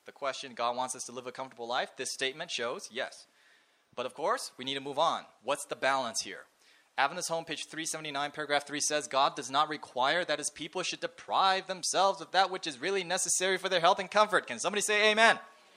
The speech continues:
It's okay to have air conditioning in your house. Amen. Amen. It's okay to have a washing machine. Amen. You do not have to live in a cardboard box.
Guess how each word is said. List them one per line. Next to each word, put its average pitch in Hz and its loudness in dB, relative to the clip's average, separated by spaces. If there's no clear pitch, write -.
It's 190 4
okay 240 6
to 185 -2
have 208 4
air 233 4
conditioning 226 0
in 262 4
your 269 6
house. - 6
Amen. 269 6
Amen. 302 8
It's 196 -2
okay 277 8
to 233 4
have 233 8
a 226 8
washing 240 8
machine. 214 0
Amen. - -20
You 247 2
do 233 -4
not 262 6
have 208 2
to 214 -2
live 214 4
in 196 -2
a 190 2
cardboard 196 4
box. - 6